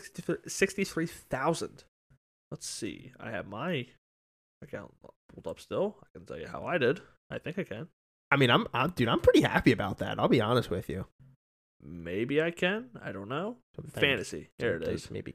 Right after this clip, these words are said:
Speaker 2: good, sometimes maybe shit.
Speaker 1: Sometimes it may be good, sometimes it may be shit. Oh, no, I gotta log in. So, yeah,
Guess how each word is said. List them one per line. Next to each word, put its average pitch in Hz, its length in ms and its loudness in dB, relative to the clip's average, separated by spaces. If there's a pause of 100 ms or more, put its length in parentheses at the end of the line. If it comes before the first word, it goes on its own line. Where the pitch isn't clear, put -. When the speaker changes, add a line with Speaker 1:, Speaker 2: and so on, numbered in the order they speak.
Speaker 2:
good, 269 120 -6 (140)
sometimes 156 420 -6
maybe 185 220 -10
shit. - 240 -10
Speaker 1:
Sometimes 117 580 -8
it 107 60 -10
may 104 100 -6
be 113 120 -10
good, 202 280 -4
sometimes 131 600 -6
it 120 60 -6
may 123 100 -2
be 120 100 -8
shit. - 460 -10 (340)
Oh, 151 160 12
no, 135 140 6
I 123 80 6
gotta 117 120 2
log 101 220 -4
in. 92 100 -8
So, 104 120 -4
yeah, 101 140 -4